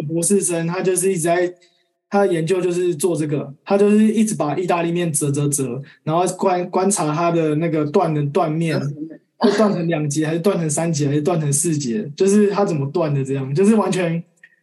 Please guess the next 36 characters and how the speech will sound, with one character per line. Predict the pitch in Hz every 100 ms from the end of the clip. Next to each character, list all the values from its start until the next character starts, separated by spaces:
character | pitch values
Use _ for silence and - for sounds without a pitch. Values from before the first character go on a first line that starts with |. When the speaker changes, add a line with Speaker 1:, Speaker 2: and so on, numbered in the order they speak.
| _
Speaker 1:
对 | 214
这 | 208 214
社 | 220 208
会 | 208
没 | 196
有 | 180
帮 | 175 175
助 | 185
的 | 156
研 | 147 147
究， | 156 156
但 | 196
又， | 196 208 196 -
Speaker 2:
<laughs> | _ _
Speaker 1:
但 | 254 233
又 | 254
很， | 220 180 156 147 147 - _ _ _ _ _
又 | 254 247
很 | 208
有 | 202 156
趣， | 143 208 151 139 - _
就 | 220
他， | 220 226
Speaker 2:
嗯。 | 208
Speaker 1:
他 | 226 226
如 | 208
果 | -
发 | 180 180
现 | 196
出 | 165 180
这 | 175
边 | 190
有 | 156
个 | 151
什 | 147
么 | 143 139 143